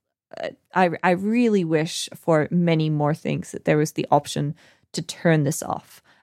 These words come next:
Um, and maybe it would have to be limited to a subset of actions, which could, you know, only,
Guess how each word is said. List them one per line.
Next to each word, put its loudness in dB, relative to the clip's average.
Um, 2
and 0
maybe 2
it -2
would 4
have -2
to 0
be 4
limited 0
to 0
a 4
subset 0
of -4
actions, -4
which -8
could, -6
you 2
know, 2
only, 0